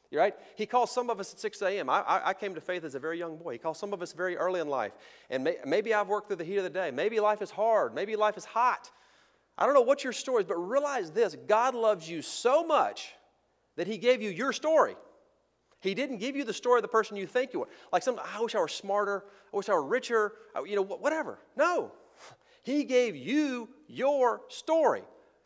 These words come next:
And we all come in at different times. We all have different experiences, right? One of the implications of this is that God loves you. He loves to be gracious to you, so he gave you your story, not anybody else's.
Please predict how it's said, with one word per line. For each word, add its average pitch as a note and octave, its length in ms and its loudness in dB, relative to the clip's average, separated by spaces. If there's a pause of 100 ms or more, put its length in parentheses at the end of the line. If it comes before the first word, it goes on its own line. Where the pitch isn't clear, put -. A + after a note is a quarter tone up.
(100)
And F3+ 80 -2
we C#4 80 6
all D4 100 6
come C#4+ 180 0
in C#4+ 120 -2
at A3 60 -8
different B3 240 -6
times. C4 420 0
We A3 40 2
all B3 100 4
have A3+ 100 -2
different B3+ 180 -6
experiences, B3 600 -6
right? A3+ 280 0 (760)
One B3+ 160 -4
of B3+ 40 -8
the C4 60 -4
implications A3+ 600 -6
of D#3 80 -10
this F#3 200 0
is D#3 120 -12
that C3 180 -10
God A#3+ 340 -2
loves G#3+ 320 -4
you. F#3+ 80 -6
He F#3+ 60 -6
loves B3+ 240 -4
to A3 60 -16
be G3 100 -10
gracious G3+ 520 -6
to G#3+ 100 -10
you, G#3 80 -8
so A#3 140 -4
he A3 120 -4
gave B3+ 180 -4
you B3 200 -8
your C#4 300 0
story, E4+ 440 0 (640)
not A#3 240 4
anybody C#4+ 320 -2
else's. C4+ 540 -8